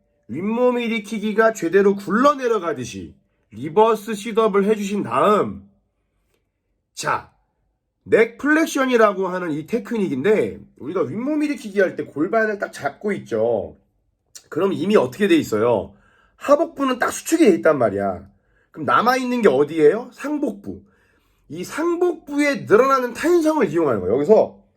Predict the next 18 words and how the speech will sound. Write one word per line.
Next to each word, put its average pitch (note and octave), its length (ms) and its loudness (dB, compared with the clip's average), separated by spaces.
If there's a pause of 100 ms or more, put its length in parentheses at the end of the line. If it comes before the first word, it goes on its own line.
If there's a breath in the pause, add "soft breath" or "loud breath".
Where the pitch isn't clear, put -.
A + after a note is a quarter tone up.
(220)
이 - 40 -20
상복부가 A#3+ 680 0
순간적으로 A#3+ 920 2 (1400)
늘어났다가 G#3 760 0 (320)
딱 A#3+ 200 2
올라가는 A3+ 480 4
탄성, G3+ 540 -2
여기가 G3 540 0
순간적으로 A#3+ 640 -2
늘어났다가 A3 520 0
딱 - 220 -6
줄어드는 C4+ 360 -2
탄성, A3+ 540 -2 (540 soft breath)
그 - 140 -16
탄성을 F4 580 2
이용하는 D#3 420 2
거야. E2+ 160 -10
그리고 A3 480 -4